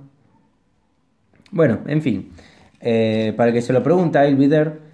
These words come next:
según dice Dave Mustaine, lo dijo él mismo, fue un tema hecho pensando en los argentinos, porque siempre estuvimos ahí como fans, este, para él hasta en sus peores épocas.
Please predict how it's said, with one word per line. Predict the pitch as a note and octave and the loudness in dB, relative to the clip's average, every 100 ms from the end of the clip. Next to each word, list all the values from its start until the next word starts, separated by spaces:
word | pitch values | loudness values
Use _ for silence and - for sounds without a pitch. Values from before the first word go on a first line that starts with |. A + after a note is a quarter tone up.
| _ - _ _ _ _ | _ -20 _ _ _ _
según | - - G#2+ A2+ A#2+ A#2 | -20 -6 -4 -2 0 0
dice | A#2 A#2 | -2 -2
Dave | G#2+ A#2 | -2 -2
Mustaine, | A#2 A2 C3 C3+ C3+ - | -4 -2 -2 -2 -8 -10
lo | G2+ G2+ | -6 -2
dijo | A2 A2 A2 | -4 -2 -4
él | A2+ | -2
mismo, | C3 C3+ C#3 D3+ - _ _ | -2 -2 -4 -6 -16 _ _
fue | B2+ | -6
un | A#2+ | -4
tema | A2+ B2 C3+ C3+ - - _ _ _ _ | 0 0 0 -4 -10 -20 _ _ _ _
hecho | B2 B2 C#3 C3 C3 | -6 -4 -2 -2 -2
pensando | A#2 G#2+ A#2+ B2 A#2 | -4 -2 -4 -4 -2
en | |
los | G#2+ G#2+ | -4 -4
argentinos, | G#2+ - G#2 C3 A#2+ A#2+ C3 - _ _ _ | -8 -6 -6 -4 -2 -6 -10 -20 _ _ _
porque | G2 G2+ G2 | -10 -8 -8
siempre | G#2+ A#2 G#2+ | -4 -6 -6
estuvimos | G#2 A2 G#2+ G#2 - | -6 -4 -4 -4 -6
ahí | G2+ | -6
como | G2+ G#2 G2 | -6 -8 -8
fans, | - G#2 G2+ F#2+ - _ _ _ _ | -4 -4 -4 -12 -20 _ _ _ _
este, | - G#2 - - G2+ F#2+ | -12 -12 -12 -8 -6 -6
para | F#2+ G2 G2 G#2 | -8 -6 -4 -4
él | G2+ G2 | -4 -8
hasta | F2+ - F#2+ F#2 | -10 -12 -10 -10
en | F#2 | -12
sus | - G2 - | -16 -20 -20
peores | - G#2 G#2 - | -6 -4 -4 -8
épocas. | G2 G2+ G#2 G2+ - | -12 -10 -12 -14 -18